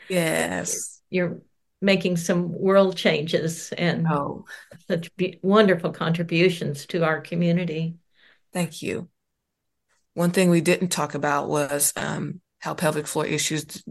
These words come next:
Speaker 1: um, change across the lifespan. If you look at pelvic floor issues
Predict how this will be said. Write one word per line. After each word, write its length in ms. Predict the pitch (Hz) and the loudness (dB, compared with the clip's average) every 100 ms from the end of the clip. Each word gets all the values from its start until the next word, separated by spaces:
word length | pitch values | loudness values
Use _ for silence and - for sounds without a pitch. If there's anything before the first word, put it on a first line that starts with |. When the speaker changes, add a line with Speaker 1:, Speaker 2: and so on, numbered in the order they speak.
| - | -6
Speaker 1:
um, 300 | 143 156 165 - | -6 -4 -8 -6
change 380 | - 165 156 131 | 0 2 0 -2
across 300 | - 147 - | -2 0 0
the 80 | |
lifespan. 580 | 143 147 - 160 165 175 - _ - - - _ _ - | -2 -2 -2 -2 -4 -8 -14 _ -20 -20 -20 _ _ 0
If 140 | 175 | 4
you 80 | 190 | 6
look 200 | 254 277 | 6 6
at 240 | 262 - | 4 4
pelvic 360 | - 185 175 170 | 0 0 0 0
floor 260 | 180 165 | 2 4
issues 720 | 165 160 - 156 156 156 147 | 4 2 0 -2 -4 -4 -4